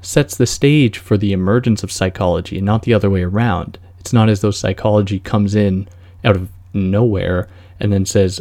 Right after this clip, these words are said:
"Oh, wow, we have to start treating people like they're human. We have to start treating people like they're in need of help," and all that.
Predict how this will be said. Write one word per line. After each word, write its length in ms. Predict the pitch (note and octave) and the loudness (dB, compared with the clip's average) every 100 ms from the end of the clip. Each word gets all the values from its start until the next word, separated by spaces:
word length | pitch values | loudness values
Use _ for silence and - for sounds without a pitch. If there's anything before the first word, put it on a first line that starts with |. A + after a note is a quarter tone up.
| - | -2
"Oh, 160 | C3+ | 0
wow, 480 | A#2 G#2 B2 F#2+ F2+ - | 2 2 0 -2 -4 0
we 100 | B2+ | 2
have 140 | B2+ - | 2 0
to 80 | C#3 | -2
start 220 | A2+ G#2 | -2 -2
treating 300 | - D#3 C3+ | 0 2 0
people 360 | - G2+ F#2 | -2 -4 -2
like 180 | F#2 F#2 | -2 -2
they're 120 | - | -4
human. 460 | F#2 C3+ A#2 F2 - - - - - - - - - - - | 0 2 0 -2 -10 -18 -20 -20 -20 -20 -20 -20 -20 -12 2
We 140 | B2+ | 6
have 100 | B2+ | 6
to 80 | - | 2
start 280 | - A2+ G#2 | 0 2 2
treating 300 | - C3+ B2 | 2 0 0
people 280 | A2+ G#2 G2+ | -2 -2 0
like 280 | G2 F#2+ - - - - - | 0 -4 -8 -20 -20 -20 0
they're 200 | A2 G2 | 2 4
in 60 | G2+ | 4
need 200 | G#2+ G#2 | 4 2
of 100 | - | 0
help," 380 | C#3+ C3+ - - - | -2 -2 -2 -8 -6
and 100 | F#2+ | -4
all 160 | F#2 F2+ | -2 -4
that. 280 | F2 - | -6 -8